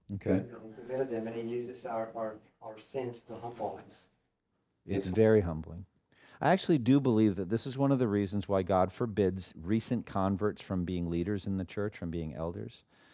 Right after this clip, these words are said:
Speaker 1: They need to lose. They need to sin. Not that, that anything good comes from sin, but when you sin and you need to ask forgiveness and you're broken by it and you see the struggle that it is to fight sin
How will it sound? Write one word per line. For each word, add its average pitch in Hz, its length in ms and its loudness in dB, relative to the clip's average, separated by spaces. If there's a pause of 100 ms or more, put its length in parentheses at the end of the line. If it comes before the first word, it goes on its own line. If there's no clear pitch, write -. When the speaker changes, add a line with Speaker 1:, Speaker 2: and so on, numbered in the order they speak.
(240)
Speaker 1:
They 127 140 2
need 180 200 2
to 143 120 0
lose. 104 720 2 (880)
They 104 120 0
need 123 200 4
to 117 80 -2
sin. 80 500 -4 (300)
Not 120 200 2
that, 147 160 0
that 151 200 2
anything 135 400 2
good 120 200 2
comes 113 240 0
from 107 120 -2
sin, 98 300 0
but 87 140 0
when 127 240 2
you 202 140 -2
sin 85 600 -2 (340)
and 104 140 2
you 104 60 4
need 127 200 4
to - 160 -4
ask 110 280 0
forgiveness 95 760 -2 (100)
and 101 120 2
you're 85 100 0
broken 101 500 0
by 107 200 4
it 113 180 0 (320)
and 104 120 0
you 92 60 0
see 117 200 -2
the 95 100 -2
struggle 107 600 2
that 107 180 2
it 98 120 -8
is 110 220 0
to 92 100 -6
fight - 380 0
sin 107 440 -2